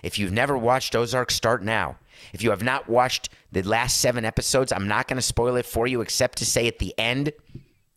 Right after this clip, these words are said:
we discover that above all, it's family. And then you're supposed to think to yourself, is it like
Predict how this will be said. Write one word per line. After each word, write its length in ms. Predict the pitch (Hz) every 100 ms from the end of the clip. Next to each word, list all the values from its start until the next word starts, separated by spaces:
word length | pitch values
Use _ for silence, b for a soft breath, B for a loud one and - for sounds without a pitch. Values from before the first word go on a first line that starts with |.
| _ _ _ _ _ b b
we 200 | 80 127
discover 720 | 135 139 - 120 104 113 123 _ _ _ _ _ _ _ _ _ _ _ _ _ b b b
that 160 | 104
above 440 | 104 85 123 143 135
all, 580 | 107 98 92 87 - _ _ - - -
it's 220 | 85 -
family. 540 | - 69 60 - - _ _ _ _ _ _ B B B
And 220 | 101 107
then 160 | 139 165
you're 100 | 143
supposed 480 | - - 151 160
to 80 | -
think 300 | - 139 143
to 120 | - 135
yourself, 640 | 127 - 87 69 - - - b b b b _
is 180 | - 80
it 140 | 92 78
like 460 | 85 80 - -